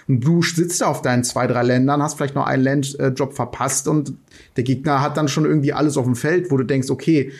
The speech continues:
äh, früher waren, äh, sechs Mana Kreatur halt einfach nicht gut genug und jetzt, äh, slammt die die einfach mal Runde vier aufs Board und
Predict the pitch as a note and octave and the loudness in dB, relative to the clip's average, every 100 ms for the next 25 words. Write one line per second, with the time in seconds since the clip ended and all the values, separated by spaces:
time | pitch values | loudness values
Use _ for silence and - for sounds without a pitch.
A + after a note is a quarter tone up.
0 | - _ B2+ B2+ B2 D3+ D3+ D3 D3 D3+ | -20 _ -2 -2 -2 0 2 2 0 2
1 | D#3 D3 D3 C#3+ D3 C#3 C#3 C#3+ C#3+ C#3 | 0 0 0 0 0 0 -2 -2 0 0
2 | D3+ D3 D3 D3 D3 D#3+ C#3+ C#3 C#3 C3+ | 2 0 -2 -2 0 0 0 0 -2 -2
3 | C3+ C#3 C#3 F3 G#3+ C3+ A#2 C3+ - C3 | 2 0 2 -2 2 2 4 2 2 2
4 | B2+ C#3 - - D3 D3 D3 C#3 D3+ D#3 | 2 0 -4 -2 -2 0 0 0 -2 -2
5 | D3+ C3+ C#3 C#3 C3+ B2+ C#3 C3 D3 D3+ | 0 0 0 0 0 2 2 0 0 0
6 | C3 - D#3 D#3 D3 F3 C3+ C3+ | 0 -2 0 2 0 0 0 0